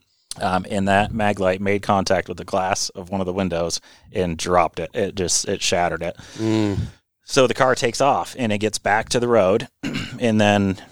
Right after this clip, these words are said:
Speaker 1: starts speeding away. He runs back to the, back to the Plymouth, and that car was fast, and
Speaker 2: Yeah.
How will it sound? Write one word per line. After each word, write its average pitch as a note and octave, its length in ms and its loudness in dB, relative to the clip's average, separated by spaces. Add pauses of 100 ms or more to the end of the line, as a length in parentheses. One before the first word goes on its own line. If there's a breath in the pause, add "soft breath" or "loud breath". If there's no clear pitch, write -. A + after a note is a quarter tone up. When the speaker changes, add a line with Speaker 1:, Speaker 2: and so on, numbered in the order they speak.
(200 loud breath)
Speaker 1:
starts - 440 0 (500)
speeding A2+ 360 2
away. F2 280 0 (180)
He G#2+ 140 -2
runs A#2 380 2
back C3+ 300 2
to B2+ 100 -6
the, A#2 160 0 (380 soft breath)
back B2+ 180 2
to C#3 60 -4
the C3 100 -4
Plymouth, B2+ 500 2 (120)
and G2+ 600 -2 (340 soft breath)
that A2 280 2
car A#2+ 160 6
was G#2+ 120 0
fast, A#2+ 540 0
and G#2+ 200 -4
Speaker 2:
Yeah. A2 120 4